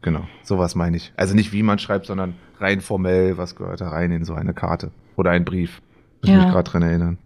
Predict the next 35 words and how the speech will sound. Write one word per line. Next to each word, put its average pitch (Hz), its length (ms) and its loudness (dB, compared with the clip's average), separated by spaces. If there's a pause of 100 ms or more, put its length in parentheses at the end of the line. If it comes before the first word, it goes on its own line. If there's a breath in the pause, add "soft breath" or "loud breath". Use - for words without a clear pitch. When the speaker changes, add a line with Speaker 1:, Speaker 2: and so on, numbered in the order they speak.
(320 soft breath)
Speaker 1:
Ja, 127 140 0
aber 131 120 2
der 123 100 0
Fakt, - 440 -10
ja, 107 280 2 (340)
das - 120 -18
machen 104 320 0
wirklich 98 260 -4
nicht 95 120 -6
mehr 98 120 -6
viele. 98 280 -10 (220 loud breath)
Übrigens, 180 320 2
du 113 100 0
hast 117 160 0
ja, 127 180 2
äh, 107 220 -2 (300 soft breath)
hast 117 160 -10
du 170 40 0
nicht 165 140 0
auch 151 60 0
mal 156 80 2
erzählt, 127 260 0
dass 131 120 -4
du - 60 -14
von 95 200 -4
Junior 120 260 2
auch 107 80 0
mal 160 100 -2
eine 156 80 -6
Karte 160 280 -6
bekommen 165 360 -4
hast? - 340 -6
Speaker 2:
Ja, 214 100 6
klar. 269 320 2 (720 soft breath)
Speaker 1:
Genau. 117 280 2